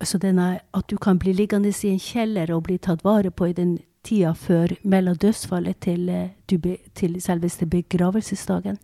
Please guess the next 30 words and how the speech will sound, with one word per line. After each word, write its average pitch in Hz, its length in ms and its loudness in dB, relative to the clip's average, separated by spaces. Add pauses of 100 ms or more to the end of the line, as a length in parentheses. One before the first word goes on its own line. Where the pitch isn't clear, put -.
(280)
Og 190 160 6
at - 100 2
de 185 180 4
lar 220 260 8
sine 170 600 2 (520)
døde 185 440 4
ligge 170 560 -2
i, 170 400 2 (340)
i 190 140 4
denne 165 400 4
kalde 170 380 0
kjelleren. 160 500 -6 (340)
Men 220 240 4
samtidig 202 800 0 (140)
så 247 240 -2
er 214 120 0
det 196 140 2
jo 185 280 -2
flere 196 560 -2 (360)
ut 185 200 0
av, 175 220 0 (320)
vi, 220 260 4
man 247 180 10
ville 247 240 6
tro 269 420 8
at 190 100 2 (180)
mange 214 300 6
ut 214 140 2
av 190 100 2
de 208 120 -4